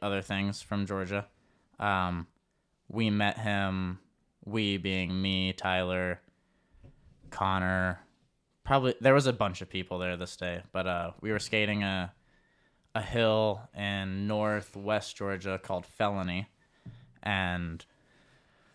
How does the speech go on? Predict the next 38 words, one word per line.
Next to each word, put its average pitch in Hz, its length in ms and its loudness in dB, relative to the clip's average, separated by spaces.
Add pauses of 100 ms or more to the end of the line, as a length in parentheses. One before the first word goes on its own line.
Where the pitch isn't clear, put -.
(260)
Billy 139 300 10
was 127 220 4
there 127 260 8
to 117 640 6
climb 113 540 4
at - 100 -4
the 101 80 -2
bottom, 92 560 0 (800)
and 107 180 0
he, 107 120 0
like, 98 200 0
pulled 117 300 4
up 113 320 4
and, 101 140 -2
like, 95 120 -2
drove 104 380 -2
back 101 180 0
and 101 120 -10
forth 101 180 -6
a - 40 -20
couple 98 220 -6
times, 95 460 -2
and 95 100 -4
eventually 98 380 -4
we 90 80 -6
talked 95 320 -2
to 98 80 -4
him, 92 320 -4 (580)
and, 98 280 -4
uh, 90 380 -2 (280)
he 120 80 -10
was 101 140 -10
like, 92 120 -10
"Yo, 127 200 2
like, 120 160 -2
I 117 40 0
skate 127 360 -6
too," 127 340 -2